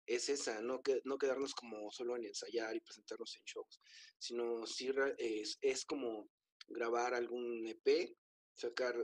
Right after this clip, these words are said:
cinco, seis, siete canciones y de esta manera empezar a distribuirlos, a darle difusión para que también la gente nos vaya conociendo. Esa es la intención de, de sacar, eh, el nuevo disco. Y también,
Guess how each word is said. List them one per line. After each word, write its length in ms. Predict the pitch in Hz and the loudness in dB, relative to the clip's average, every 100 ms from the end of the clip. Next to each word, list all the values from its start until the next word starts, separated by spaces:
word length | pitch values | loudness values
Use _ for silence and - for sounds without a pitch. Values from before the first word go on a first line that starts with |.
| 73 - | -2 -4
cinco, 580 | 110 - 127 143 139 120 | -6 -4 0 0 2 2
seis, 340 | - 117 117 - | 2 0 0 -2
siete 180 | 117 | -2
canciones 720 | 123 101 104 131 127 170 214 - - - _ _ | -2 -2 0 2 4 2 0 -8 -18 -20 _ _
y 240 | - 113 113 | -8 -4 2
de 80 | 123 | 4
esta 200 | - 135 | 4 2
manera 800 | 117 120 127 131 117 107 98 - | 4 4 4 4 2 0 -2 -4
empezar 400 | 113 117 113 123 | -2 0 0 2
a 80 | 127 | 2
distribuirlos, 960 | 113 - 110 101 131 135 127 123 117 | 2 -2 -6 -2 2 4 4 4 2
a 80 | 107 | -4
darle 420 | 110 113 110 104 - | -8 -8 -4 -4 -6
difusión 640 | - - - - 139 156 156 - - - | -18 -10 -4 4 4 4 -4 -14 -18 -12
para 220 | - 113 107 | 0 0 0
que 100 | - | -2
también 260 | 113 117 | 0 0
la 80 | 117 | 0
gente 480 | - 110 123 113 92 | -4 -2 0 0 -2
nos 160 | 104 101 | -8 -4
vaya 240 | 107 104 | -2 -2
conociendo. 640 | - - - - 226 135 - - - - | -2 -6 -4 -2 0 -2 -4 -12 -16 -6
Esa 180 | - 131 | -2 0
es 80 | |
la 80 | 127 | 0
intención 520 | 113 - 107 - 123 | 0 -2 -8 -6 -4
de, 220 | 117 107 - _ _ | 0 0 -2 _ _
de 240 | - 117 | -2 0
sacar, 420 | 107 104 - 110 107 | 0 -2 -2 -2 -2
eh, 260 | 113 101 92 | -4 -6 -8
el 80 | 113 | -8
nuevo 220 | 113 113 | -2 -2
disco. 320 | 110 143 - 143 | 0 -2 0 0
Y 60 | |
también, 320 | 123 120 139 | 2 2 2